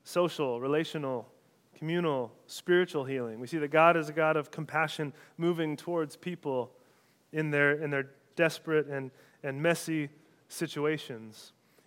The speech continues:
And so we have to think, as the people of God, if Jesus' ministry continues through Jesus' people, then what is the ministry that he's called each of us to do?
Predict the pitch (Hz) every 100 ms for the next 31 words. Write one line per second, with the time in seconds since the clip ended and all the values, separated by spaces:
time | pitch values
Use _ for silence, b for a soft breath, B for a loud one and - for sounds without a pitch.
0 | - 160 185 226 254 170 185 180 202 190
1 | 185 202 240 233 185 143 147 131 135 B
2 | B 160 147 151 220 247 247 196 214 220
3 | - 170 170 165 202 190 - 170 147 196
4 | 208 196 - 208 196 131 127 - B -
5 | 156 180 214 170 175 185 196 - 160 147
6 | 165 - 170 147 143 147 156 156 - 120
7 | 104